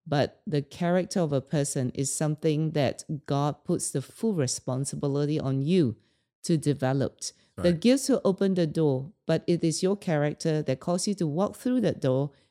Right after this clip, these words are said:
Speaker 1: and stay on the other side. So we need to, uh, constantly, uh, build on that, constantly make sure that the tree bears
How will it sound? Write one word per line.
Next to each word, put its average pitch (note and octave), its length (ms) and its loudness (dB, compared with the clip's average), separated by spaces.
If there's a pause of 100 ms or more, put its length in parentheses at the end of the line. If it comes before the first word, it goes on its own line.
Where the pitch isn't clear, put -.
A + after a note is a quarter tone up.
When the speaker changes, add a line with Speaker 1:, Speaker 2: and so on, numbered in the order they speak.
(120)
Speaker 1:
and F3+ 220 4
stay D3 460 0
on C#3+ 160 -2
the C3 160 0
other B2 180 -2
side. - 360 -6 (340)
So F3+ 680 2
we F3+ 160 2
need G3+ 220 4 (100)
to, D3 260 2
uh, C#3+ 260 0
constantly, F#3+ 800 2 (360)
uh, C#3 320 -2
build F3+ 360 0
on D#3 200 2
that, E3 240 -2
constantly E3+ 640 2
make E3+ 220 0
sure E3+ 220 0
that D#3 300 0 (220)
the D3 160 0
tree E3 340 0
bears D#3 560 2